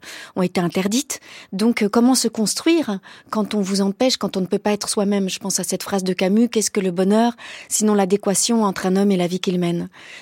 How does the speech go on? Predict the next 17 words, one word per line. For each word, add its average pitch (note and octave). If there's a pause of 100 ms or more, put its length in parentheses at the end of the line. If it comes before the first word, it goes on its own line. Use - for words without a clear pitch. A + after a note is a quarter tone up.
Donc C4+
cet A3
empêchement, A#3 (220)
ces, G#3
ces, F#3+
ces -
parents A3
empêchés, A#3 (340)
oui, C4
c'est A3+
sûr C4
que A3
c'était, G#3+
euh, F#3 (300)
on G#3
le G3+
ressentait, G#3